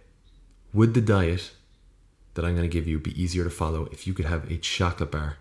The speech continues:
one of your favorite chocolate bars, every single night?" And now,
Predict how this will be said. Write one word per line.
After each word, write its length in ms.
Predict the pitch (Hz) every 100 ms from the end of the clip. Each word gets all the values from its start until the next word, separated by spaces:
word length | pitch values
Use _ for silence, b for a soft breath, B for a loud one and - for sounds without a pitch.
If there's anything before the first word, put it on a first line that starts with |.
| -
one 120 | 87
of 20 |
your 80 | 87
favorite 340 | - 95 92
chocolate 220 | 92 85 -
bars, 240 | 82 80 - -
every 360 | 92 92 95
single 380 | 92 - 87 85
night?" 320 | 85 80 78 - b b b b b b _ -
And 420 | 82 78 80 - b b b b
now, 220 | 90 78